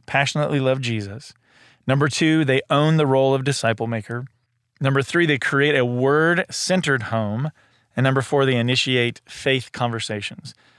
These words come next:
So I'll go back and talk about those things. But if you've been around Watermark for the couple of times I, I, I had the privilege of preaching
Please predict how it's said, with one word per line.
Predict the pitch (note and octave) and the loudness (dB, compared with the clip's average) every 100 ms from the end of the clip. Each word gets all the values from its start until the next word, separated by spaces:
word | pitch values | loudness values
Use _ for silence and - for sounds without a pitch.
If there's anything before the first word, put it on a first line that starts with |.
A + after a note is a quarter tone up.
| _ | _
So | - | 0
I'll | C3+ | 2
go | D3 | 4
back | C#3 B2+ | 2 2
and | B2 | 0
talk | B2+ | 0
about | A#2+ B2 | 0 0
those | A#2+ A#2 | 0 0
things. | - A#2 G#2+ | -4 -4 -2
But | B2 - _ _ _ | -4 -6 _ _ _
if | C3+ | -2
you've | C#3 | 2
been | A3+ | 2
around | G#3 E3 D3 | 4 4 4
Watermark | D3+ D3+ C#3+ C#3 | 2 4 2 0
for | - C#3 B2+ B2+ | -2 2 2 2
the | A#2+ | 0
couple | - A3+ D#3+ | 0 0 0
of | |
times | - A#2+ A#2 | 2 2 2
I, | A#2 A#2+ A#2+ | -2 -2 -4
I, | C3 | -4
I | A#2+ | -4
had | A2 B2+ | -2 -4
the | A2+ | -4
privilege | C3 B2 A2 | -4 -2 -2
of | A2+ G#2+ - | -4 -6 -14
preaching | - D#3+ F3 - A#2+ A2+ A#2+ | -10 -4 -4 -2 -2 -2 -6